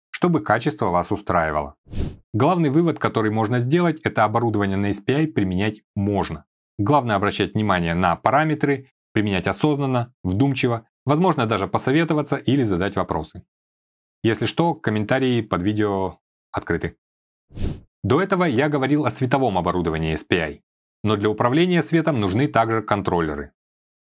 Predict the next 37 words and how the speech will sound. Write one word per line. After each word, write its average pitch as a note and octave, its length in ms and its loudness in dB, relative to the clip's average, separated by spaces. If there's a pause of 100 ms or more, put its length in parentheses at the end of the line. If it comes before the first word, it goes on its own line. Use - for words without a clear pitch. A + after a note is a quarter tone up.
(120)
Сейчас F3+ 280 2
на C3+ 120 2
рынке E3+ 260 2
в C#3 60 -2
большом G#2+ 320 0
количестве D3+ 500 0
присутствуют C3 580 0
S G#2+ 120 0
P A#2 120 0
I D3+ 120 0
контроллеры G#2 560 0
из G2+ 100 -2
Китая. D#2+ 480 -2 (480)
Из G2+ 140 0
плюсов F3+ 500 0
у B2 60 2
них E3+ 180 2
можно C#3 300 0
выделить A#2 420 0
цену. D#2+ 400 -2 (400)
Они D#3 320 0
дешевле, E2+ 560 0 (500)
но A2 120 0
при D3 140 4
этом F3+ 260 2
имеют C3 300 0
довольно G#2+ 340 0
много F#2+ 280 0
недостатков. G#2+ 640 -2 (1300)
Особенностью D3 560 0
сигнала A2 460 2
S - 100 -4
P E3+ 160 0
I E3+ 160 4
является B2 420 0
низкая A2 360 0
помехозащищенность. F#2 1080 -2